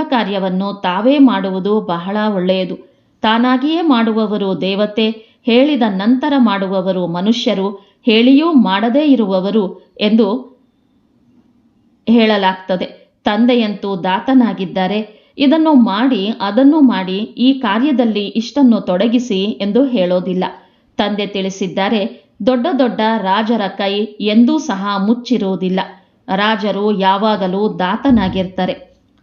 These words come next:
ಏನೇನು ಮಾಡಬೇಕೆಂದು ತಂದೆ ಸಲಹೆ ಕೊಡ್ತಾರೆ. ಇದರಲ್ಲಿ ಬಹಳ ಎಚ್ಚರಿಕೆ ಕೊಡಬೇಕು. ಬಹಳ ಶ್ರೇಷ್ಠ ಪದವಿಯಾಗಿದೆ.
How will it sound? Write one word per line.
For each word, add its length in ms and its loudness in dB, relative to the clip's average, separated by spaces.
ಏನೇನು 420 4
ಮಾಡಬೇಕೆಂದು 880 0
ತಂದೆ 540 -2
ಸಲಹೆ 420 -6
ಕೊಡ್ತಾರೆ. 680 -8
ಇದರಲ್ಲಿ 540 2
ಬಹಳ 360 -2
ಎಚ್ಚರಿಕೆ 540 -2
ಕೊಡಬೇಕು. 680 -6
ಬಹಳ 280 2
ಶ್ರೇಷ್ಠ 400 -2
ಪದವಿಯಾಗಿದೆ. 1080 -2